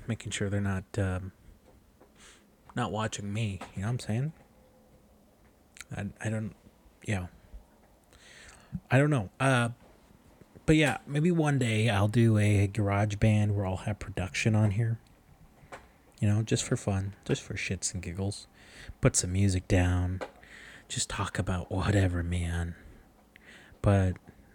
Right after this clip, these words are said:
as of right now, it's kinda fun talking to a microphone. I bought some headphones so I can hear myself. I can hear how deep I'm going, hear how quick I'm going, hear what words I fuck up on. All right, so it's not me just jumbling over a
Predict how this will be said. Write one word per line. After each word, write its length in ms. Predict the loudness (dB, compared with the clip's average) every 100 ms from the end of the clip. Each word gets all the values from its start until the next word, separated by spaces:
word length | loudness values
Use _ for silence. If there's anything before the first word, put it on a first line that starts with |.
| -2
as 120 | 0
of 80 | 4
right 180 | 4 4
now, 180 | 0 -2
it's 140 | -4
kinda 240 | -2 -4
fun 220 | 0 -2 0
talking 440 | -2 -2 -2 -2
to 100 | -4
a 40 | 0
microphone. 640 | 0 0 -2 0 0 -2 -8 -20 -20 -20 -20 -20 -6
I 40 | 0
bought 200 | 0 0
some 120 | 2
headphones 520 | 2 2 0 2 2
so 140 | 2 2
I 80 |
can 140 | 2 0
hear 240 | 2 2
myself. 640 | 4 2 0 -4 -4 -6 -20 -8
I 80 | -6
can 140 | -6
hear 260 | -6 -4 -4
how 180 | -4 -6
deep 200 | -6 -4
I'm 140 | -4 -4
going, 400 | -4 -2 -4 -6 -12 -20 _
hear 220 | -2 0
how 140 | 0 -4
quick 340 | -2 -2 0
I'm 100 | 0
going, 380 | 2 0 0 -4 -10 -18
hear 240 | -2 4 4
what 220 | 2 0
words 240 | 0 0
I 100 | -4 -8 _
fuck 260 | -6 -4
up 160 | -6 -4
on. 240 | -6 -8 -12 -20 -10 0
All 80 |
right, 260 | 2 2 -2
so 120 | 0
it's 160 | 0 2
not 260 | 2 0 -2 0
me 320 | 4 4 4
just 260 | 2 2 -2 _ _ -20 -6 -2 -2 -4 -2
jumbling 580 | 8 8 8 6 6 6
over 340 | 4 4 4
a 200 | 4 2